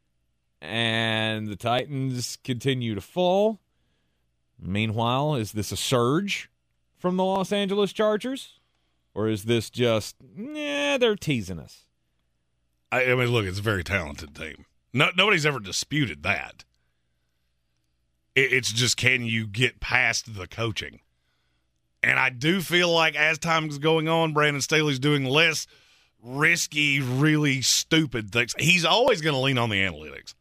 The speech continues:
Speaker 2: I'm fine with that. You just have to not be stupid. You have to look at yourself and go, "I have one of the five best quarterbacks in the N F L." Lean on that.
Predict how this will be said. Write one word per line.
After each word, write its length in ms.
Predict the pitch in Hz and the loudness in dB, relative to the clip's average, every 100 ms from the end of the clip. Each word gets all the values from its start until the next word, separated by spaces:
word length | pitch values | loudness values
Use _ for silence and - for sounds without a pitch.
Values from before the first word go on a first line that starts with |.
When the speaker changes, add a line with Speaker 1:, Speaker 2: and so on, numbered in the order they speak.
| _ _ _ _ _ | _ _ _ _ _
Speaker 2:
I'm 160 | 165 226 | 0 0
fine 420 | 170 160 160 139 | 0 0 2 0
with 120 | 107 | -4
that. 260 | 95 78 62 _ _ _ _ _ _ _ | -4 -6 -8 _ _ _ _ _ _ _
You 80 | 175 | -4
just 140 | 196 | 0
have 140 | 240 233 | 2 2
to 40 | |
not 180 | 233 233 | 0 0
be 120 | 131 | -2
stupid. 840 | - - - - 302 - 65 64 _ _ _ _ _ _ - | -2 -2 -2 2 2 0 -8 -16 _ _ _ _ _ _ -2
You 80 | 220 | 0
have 100 | 233 | 2
to 100 | 254 | 4
look 220 | 277 359 | 4 2
at 140 | 320 | -2
yourself 360 | 269 220 254 196 | 0 2 2 2
and 100 | 185 | 2
go, 140 | 170 - | 0 2
"I 120 | 175 | 0
have 120 | 208 | 2
one 80 | 220 | -2
of 60 | 190 | -2
the 80 | |
five 240 | 160 170 156 | 2 2 2
best 220 | 147 135 | 0 0
quarterbacks 320 | 143 131 120 | -2 0 0
in 80 | 113 | -2
the 60 | 107 | -4
N 100 | 90 | -4
F 100 | 85 | -8
L." 220 | 65 _ _ _ _ - | -14 _ _ _ _ -2
Lean 180 | 156 185 | 0 2
on 140 | 170 | 0
that. 220 | 98 64 | -2 -8